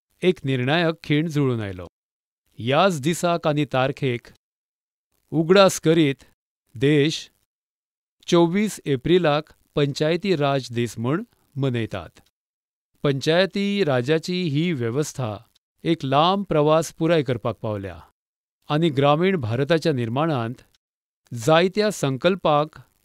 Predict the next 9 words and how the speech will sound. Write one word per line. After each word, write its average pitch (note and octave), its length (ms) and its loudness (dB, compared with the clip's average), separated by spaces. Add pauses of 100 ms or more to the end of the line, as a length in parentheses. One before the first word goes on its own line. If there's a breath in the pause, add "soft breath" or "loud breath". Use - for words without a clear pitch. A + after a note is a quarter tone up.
परतून F3 340 0
उगडास D3 360 4
करीत C3+ 380 -4 (460)
विकासाचे F3+ 640 0
जायते C3+ 500 -2
किर्तिमान C3 680 -2 (220)
आपल्या B2+ 420 -4
नांवार B2+ 460 -4
केल्या. F#2 260 -12